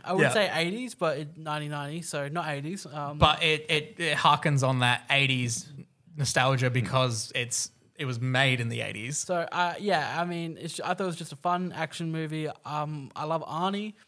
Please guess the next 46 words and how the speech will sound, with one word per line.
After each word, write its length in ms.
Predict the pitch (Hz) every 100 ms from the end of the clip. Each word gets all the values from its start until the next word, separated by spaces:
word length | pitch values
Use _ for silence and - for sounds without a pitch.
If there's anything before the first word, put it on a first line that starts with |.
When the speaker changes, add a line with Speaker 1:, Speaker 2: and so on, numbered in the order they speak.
| _
Speaker 1:
one 180 | 151 160
of 60 |
the 60 | 156
better 220 | 151 160
Arnie 320 | 147 160 165
movies 320 | 165 165 175 165
too 180 | 180
out 180 | 170 160
there. 220 | 175 170 175 _ _ _ _
He 60 | 151
does 160 | 147
a 40 | 143
lot 120 | 147
of 80 | 131
shit. 360 | - 170 - _ _ _
I 60 | 139
thought 240 | 139 117
he's 160 | 147 135
quite 200 | 151 139
good 60 |
Speaker 2:
He 40 | 165
Speaker 1:
in 60 |
Speaker 2:
does. 300 | 160 156 143
Speaker 1:
this. 80 | 98 -
Speaker 2:
There 180 | 156 151
is 80 | 139
a 40 |
lot 680 | 135 127 131 135 127 - - -
of 140 | 127
action 420 | 120 117 - 131 117
in 120 | 117
this 200 | 113 113
film. 300 | 113 110 123 - 156 143 147
Speaker 1:
I 100 | 175
Speaker 2:
Like, 240 | 123 110
Speaker 1:
thought 120 | - -
Speaker 2:
so 240 | - 156
many 300 | 151 143 131 -
shootouts. 640 | - 143 123 117 - - - _ _ _ _
Speaker 1:
I 100 | 190
thought 80 | 190
it 40 |
was 100 | 165
really 140 | 170 151
cool. 300 | 175 170 143
Um, 420 | 165 160 156